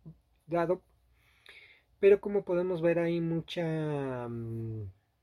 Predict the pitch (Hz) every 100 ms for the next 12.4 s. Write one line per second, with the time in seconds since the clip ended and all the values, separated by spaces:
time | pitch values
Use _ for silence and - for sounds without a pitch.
0 | - 143 139 151 180 208 180 151 143 131
1 | 143 139 135 123 117 113 - 123 127 127
2 | 156 147 - 160 151 151 - 156 147 139
3 | 127 127 120 117 107 104 _ _ _ _
4 | - - - _ _ _ _ 139 135 135
5 | 131 131 131 131 131 131 135 160 - 180
6 | 196 208 190 - 190 190 - _ _ -
7 | 185 202 190 180 165 165 170 160 - 143
8 | - 170 - 151 139 135 - 180 175 135
9 | 117 156 - _ _ _ - - - -
10 | _ _ 196 151 151 151 151 151 151 -
11 | 151 - 175 175 190 196 196 151 143 143
12 | 139 139 143 147